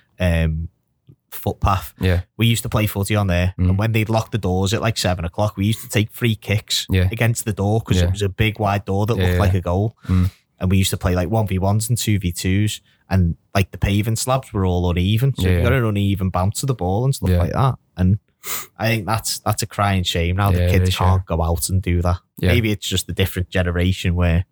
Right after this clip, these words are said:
Speaker 1: you know, your mum would give you the key and be like, "Yeah, get home before
Speaker 2: Yeah,
Speaker 1: the,
Speaker 2: yeah.
Speaker 1: the street lights come
Speaker 2: I
Speaker 1: on," and
Speaker 2: think,
Speaker 1: stuff
Speaker 2: um,
Speaker 1: like that.
Speaker 2: the, the t-, I g-, I'm literally going on about where I'm from a lot, but the, there's a cage down, um,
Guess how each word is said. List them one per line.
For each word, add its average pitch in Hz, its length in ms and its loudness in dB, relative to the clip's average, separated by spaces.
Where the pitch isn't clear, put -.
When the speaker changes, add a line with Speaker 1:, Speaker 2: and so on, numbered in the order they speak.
Speaker 1:
you - 100 -4
know, - 40 -2
your 87 160 -2
mum 92 160 2
would 87 140 -2
give 90 180 -4
you 82 60 -2
the 80 60 -6
key - 200 -2
and 90 80 0
be 87 120 0
like, 85 140 0
"Yeah, 87 180 2
get 87 160 -2
home 87 160 2
before 92 480 -2
Speaker 2:
Yeah, 90 120 -4
Speaker 1:
the, 87 140 2
Speaker 2:
yeah. 90 160 0
Speaker 1:
the - 80 -6
street 90 260 -2
lights 95 240 0
come 101 140 -4
Speaker 2:
I 147 60 4
Speaker 1:
on," 190 100 2
and 165 120 0
Speaker 2:
think, - 20 -4
Speaker 1:
stuff 170 120 0
Speaker 2:
um, 165 120 0
Speaker 1:
like 123 80 0
that. 90 260 0
Speaker 2:
the, - 140 -6
the - 80 -10
t-, - 280 0
I - 80 0
g-, 107 360 0
I'm 107 140 0
literally 104 300 0
going 98 240 0
on 95 120 2
about 92 260 0
where 92 140 2
I'm 92 80 2
from 95 220 0
a 92 40 2
lot, 98 240 -2
but 95 220 0
the, 107 100 2
there's 101 200 0
a 110 60 -2
cage 104 420 -2
down, 113 340 0
um, 92 520 0